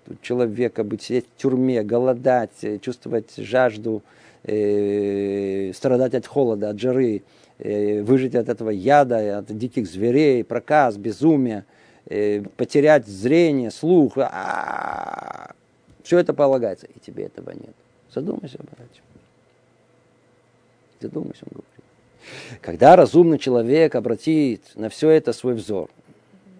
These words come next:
и задумывается о том, как Творец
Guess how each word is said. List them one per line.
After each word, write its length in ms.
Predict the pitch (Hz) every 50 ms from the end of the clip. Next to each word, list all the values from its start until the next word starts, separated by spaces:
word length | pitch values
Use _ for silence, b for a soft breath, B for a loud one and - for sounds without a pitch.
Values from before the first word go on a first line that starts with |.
| _ _
и 80 | - 110
задумывается 840 | 95 127 139 117 143 214 247 247 226 208 180 156 127 - - 131
о 60 | 123
том, 360 | - - 196 202 190 165 123
как 240 | - - 170 180 -
Творец 600 | - 147 147 156 165 165 156 135 - - - -